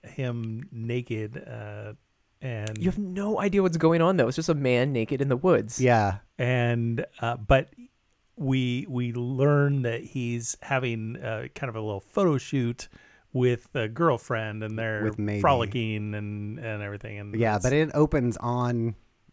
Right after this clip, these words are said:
Speaker 3: man buns <laughs> right there.
Speaker 1: Yep.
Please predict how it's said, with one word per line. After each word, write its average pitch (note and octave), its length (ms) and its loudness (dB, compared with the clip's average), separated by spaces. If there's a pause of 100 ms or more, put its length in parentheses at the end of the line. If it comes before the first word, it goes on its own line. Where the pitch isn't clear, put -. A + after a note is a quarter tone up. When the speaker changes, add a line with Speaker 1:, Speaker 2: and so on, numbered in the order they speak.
(420)
Speaker 3:
man A#2+ 460 0
buns F2+ 680 -2 (520)
<laughs> - 540 -20
right A2+ 300 -2
there. A2+ 320 0 (100)
Speaker 1:
Yep. G#2+ 360 -2